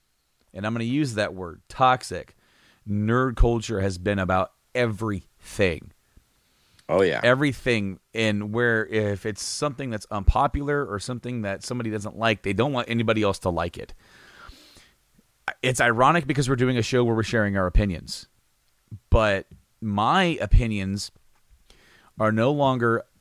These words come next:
Speaker 1: I, I try not to go into it nitpicking and saying, "I wish this was done this way, I wish this, this was done that way."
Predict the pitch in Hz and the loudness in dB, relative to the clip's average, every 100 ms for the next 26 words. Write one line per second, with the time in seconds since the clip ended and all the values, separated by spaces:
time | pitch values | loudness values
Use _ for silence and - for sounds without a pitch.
0 | _ _ _ _ 104 110 - 113 - 160 | _ _ _ _ -2 0 -2 -4 0 2
1 | 233 240 175 156 - 165 165 156 117 135 | 2 4 4 2 -4 -4 -2 -2 2 2
2 | 143 139 - 135 120 104 104 110 - - | 2 0 -2 0 0 -2 -4 -4 -4 -2
3 | 110 104 98 95 - 101 95 101 104 - | -2 0 -4 -6 -6 -4 0 0 0 -2
4 | 104 95 - 90 95 95 - 90 92 - | -4 -4 -6 -4 -4 -4 -2 0 0 -2
5 | 95 - 98 - 90 95 90 90 90 82 | -4 0 0 0 -2 -2 -2 -4 -4 -6